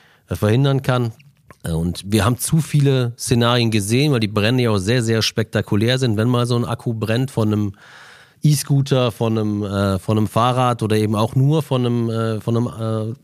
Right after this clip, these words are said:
Akkuschrauber, äh, der vielleicht unsachgemäß behandelt wurde. Ähm, es ist immer gleich ein, äh, relativ großes Szenario, ziemlich spektakulär, sieht ein bisschen nach Feuerwerk aus. Äh, aber so gefährlich ist es dann eben auch.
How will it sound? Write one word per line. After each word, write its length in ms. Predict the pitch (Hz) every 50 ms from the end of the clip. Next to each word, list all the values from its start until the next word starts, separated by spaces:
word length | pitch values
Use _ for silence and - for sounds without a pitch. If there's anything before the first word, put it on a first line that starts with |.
| _ _ _ _ _ _
Akkuschrauber, 720 | - 147 143 - 196 - - 101 98 98 98 123 175 208 - _ - - - - - - - - - - - - _ _
äh, 160 | - 110 110
der 200 | 107 104 113 110
vielleicht 220 | 101 - 123 110 -
unsachgemäß 580 | 139 127 120 127 113 - - 123 120 117 110
behandelt 440 | - 120 98 107 120 123 120 117 113
wurde. 380 | 123 131 135 139 143 143 139 135 - - - - _ _ _ _ _ _ _ _ -
Ähm, 340 | - 113 110 107 110 107 -
es 120 | 113 - 131
ist 140 | 123 -
immer 220 | 165 156 147 139 135
gleich 480 | 123 127 117 117 127 127 - - -
ein, 340 | - 117 107 107 107 107 101
äh, 360 | - 110 107 107 87 95 107
relativ 400 | 98 107 117 120 - - 110 -
großes 640 | - - 90 92 104 120 135 - - - 104 - - -
Szenario, 840 | - - - 104 107 110 120 127 127 135 135 135 139 135 135 139 123 110 113 113 90 82 - - - - 92 101 107 107 107 104 -
ziemlich 260 | - - 139 127 -
spektakulär, 960 | - - 127 113 - - 123 110 - - 123 120 131 135 143 143 147 143 123
sieht 120 | 113 131
ein 60 | 131
bisschen 220 | 123 135 131 - 127
nach 100 | 120 -
Feuerwerk 520 | - 143 143 143 147 143 143 143 139 127
aus. 420 | 131 139 135 139 139 131 - - - - - - - - - - - - - - - - - - _ _ _ _ -
Äh, 60 | -
aber 440 | 101 101 98 101 92 98 107 107 110
so 120 | 104 113
gefährlich 440 | 110 113 - - 123 123 120 107 95
ist 80 | 110 101
es 100 | 92 85
dann 140 | 90 82 80
eben 240 | 80 80 80 78
auch. 300 | 67 76 78 92 110 -